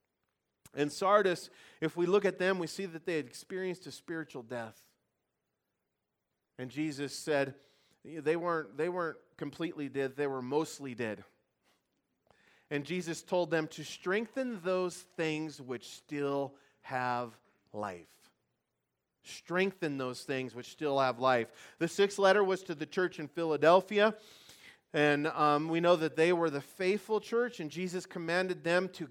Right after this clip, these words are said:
go. His word was, "Go through the open door. I set a door before you, an open door." And his word to them was to go through the door.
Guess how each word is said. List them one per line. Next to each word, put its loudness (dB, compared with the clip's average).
go. 4
His 0
word 2
was, 0
"Go 6
through -4
the -2
open 4
door. 2
I 4
set 4
a 0
door 2
before -2
you, -6
an -2
open 4
door." -2
And -6
his 0
word 2
to -6
them 2
was -6
to -8
go 6
through 4
the -4
door. -4